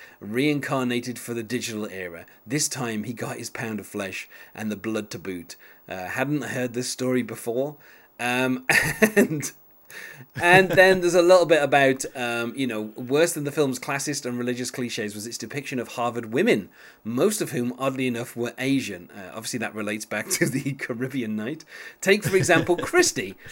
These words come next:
Speaker 1: a
Speaker 2: Yeah.
Speaker 1: promiscuous co-ed gleaned from Orientalist lore. The film features Christie in three modes: sexual fetish, bathroom stall blowjob dispenser, and crazed pyromaniac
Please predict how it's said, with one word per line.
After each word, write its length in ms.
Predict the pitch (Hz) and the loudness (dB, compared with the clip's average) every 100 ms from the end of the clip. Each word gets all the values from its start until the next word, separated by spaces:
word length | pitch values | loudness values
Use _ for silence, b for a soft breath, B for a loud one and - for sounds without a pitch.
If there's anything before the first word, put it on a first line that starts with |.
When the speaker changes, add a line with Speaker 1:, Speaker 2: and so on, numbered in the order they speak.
| B | B
Speaker 1:
a 60 | 135 | 0
Speaker 2:
Yeah. 140 | 143 | 0
Speaker 1:
promiscuous 720 | 117 147 180 - 214 214 214 | 2 2 2 2 0 -2 -2
co-ed 640 | - - 175 156 113 110 117 | -2 2 2 2 -2 -6 -4
gleaned 440 | 127 131 151 165 | -2 2 2 0
from 320 | - 156 143 139 | 2 2 2 0
Orientalist 840 | 135 139 135 139 147 139 139 - | 2 2 2 0 -2 -4 -4 -6
lore. 460 | 113 127 113 92 B B B - | -2 0 0 -2 B B B -16
The 80 | |
film 300 | 117 151 185 180 | -4 0 0 0
features 360 | - 110 139 | -2 -2 -6
Christie 460 | - 147 - 135 123 | -6 -6 -2 -2 -2
in 120 | 123 | -4
three 280 | - 135 147 | -4 -2 0
modes: 380 | 120 104 95 - | 0 -2 -6 -6
sexual 460 | - 185 - 170 | -4 -4 -2 -4
fetish, 480 | - 151 151 147 - | 0 -2 -2 -4 -6
bathroom 500 | - 127 156 165 156 | -4 -4 -2 -6 -8
stall 280 | - 131 123 | -4 -2 -2
blowjob 500 | 110 113 135 127 104 | -2 -2 0 -2 -2
dispenser, 600 | 107 - 110 107 107 101 | -6 -4 -4 -4 -6 -6
and 160 | 117 110 | -10 -12
crazed 540 | - 104 123 131 - | -10 -4 -2 -4 -6
pyromaniac 760 | - 123 139 131 123 117 113 | -2 2 2 2 -2 -2 -6